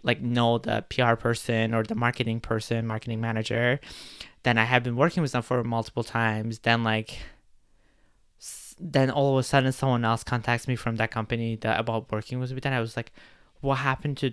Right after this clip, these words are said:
that other girl?" Or, "What happened? I was working with this girl, like, or this person." And they're like, "Oh, they left the company," or, like, "I'm doing this." Like, I know some of them that I really appreciate with those people that, like, they actually, when they were leaving the company,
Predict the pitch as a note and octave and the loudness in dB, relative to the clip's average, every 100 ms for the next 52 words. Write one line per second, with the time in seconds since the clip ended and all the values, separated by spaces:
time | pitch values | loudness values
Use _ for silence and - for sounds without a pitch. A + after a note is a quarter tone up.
0 | - A#2+ - A#2 A#2 A#2 A#2 - A#2 A2 | 2 2 2 0 -2 -2 -4 -4 -4 -2
1 | A2 A2 - B2 B2 - C3 B2 - B2+ | -2 -2 -2 -2 -2 -4 -8 -8 -4 -2
2 | B2 - A#2+ A#2 B2 A2+ - A2+ - A2+ | -2 -2 -4 -4 -6 -6 -8 -12 -4 -2
3 | A2+ A2+ A2+ - A#2 A2 - A#2+ - - | 0 -2 -2 -2 -2 -4 -8 -8 -6 -6
4 | A2 - A2 A#2 - - - - D3+ D3 | -6 -6 -8 -8 -14 -20 -20 -14 -2 2
5 | C#3+ - F#3+ E3+ E3+ E3 D#3 D#3 - D#3 | 2 4 4 4 0 0 2 0 -2 -6
6 | D3 C#3+ C#3+ C#3 C3 A#2+ B2+ B2 B2+ C3 | -2 -4 -2 0 0 0 2 0 -2 -4
7 | A#2 B2+ A#2+ B2 A#2 - A2+ A2+ - - | -4 -6 -4 -2 -2 -2 -2 -4 -6 -18
8 | - - - - - F3 G#3 A#3 F#3+ D3+ | -20 -20 -18 -4 2 6 6 4 2 2
9 | C#3+ - B2+ A#2+ B2 B2+ A#2 B2 B2+ C3 | 2 2 2 2 2 2 4 4 2 0
10 | C#3+ A#2+ - A#2 - A2+ A#2 G#2+ A2+ - | 2 0 -2 -4 -4 -4 -4 -4 -4 -4
11 | B2 - A#2+ A2+ A2+ A2+ - - B2 - | -10 -4 -2 2 2 0 -2 2 2 2
12 | - C#3+ C#3 B2+ B2+ A#2+ C3 D#3+ D3 A#2 | 0 2 4 2 2 2 2 2 0 0
13 | B2 A#2 A#2 A2+ A2+ | -2 0 2 2 2